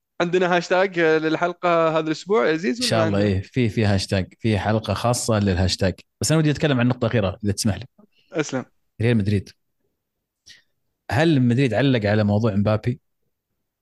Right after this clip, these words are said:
Speaker 1: شلون علق؟
Speaker 2: يعني، ركزوا على مبابي ونسوا إن بنزيما مشى.
Speaker 1: لا، جابوا مهاجم، جوليسو، مدري شو اسمه.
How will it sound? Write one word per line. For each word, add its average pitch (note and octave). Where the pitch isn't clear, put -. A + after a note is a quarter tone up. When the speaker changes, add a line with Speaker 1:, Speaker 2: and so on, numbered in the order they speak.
Speaker 1:
شلون C#3+
علق؟ C3
Speaker 2:
يعني، A#2+
ركزوا A#2
على G#2+
مبابي B2
ونسوا A#2+
إن A2+
بنزيما G#2
مشى. F#2+
Speaker 1:
لا، B3
جابوا D#3
مهاجم، D3+
جوليسو، D3
مدري B2
شو B2+
اسمه. C3